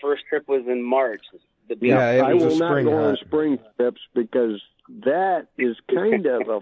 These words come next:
Speaker 1: <laughs>
Speaker 3: funny thing. It's a norm. Uh, I've talked with, like, Tim Rushing. I don't know how many times he's been over there, and the spring hunts are generally cold and wet.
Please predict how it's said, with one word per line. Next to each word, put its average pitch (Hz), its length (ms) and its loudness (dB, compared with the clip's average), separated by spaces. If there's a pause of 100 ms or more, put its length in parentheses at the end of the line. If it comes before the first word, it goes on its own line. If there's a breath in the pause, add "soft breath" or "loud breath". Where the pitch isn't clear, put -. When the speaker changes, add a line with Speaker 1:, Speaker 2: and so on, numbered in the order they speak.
Speaker 1:
<laughs> - 40 -12
Speaker 3:
funny 147 400 -2
thing. 120 880 -2
It's 110 320 -4
a 104 100 -4
norm. 104 640 -2 (880 soft breath)
Uh, 110 120 -2
I've 110 300 -2
talked 135 300 -2
with, 104 200 0
like, 101 320 -2
Tim 123 240 0
Rushing. 110 440 -2
I 107 40 -4
don't 110 100 -2
know 98 160 -4
how 104 160 -2
many 98 160 -2
times 98 340 -8
he's 95 120 -14
been 92 180 -6
over 101 260 -2
there, 98 180 0
and 95 120 -8
the 95 80 -6
spring 120 380 0
hunts 101 320 -2
are 95 100 -4
generally 98 460 -2
cold 185 440 0
and 127 320 0
wet. 85 280 -6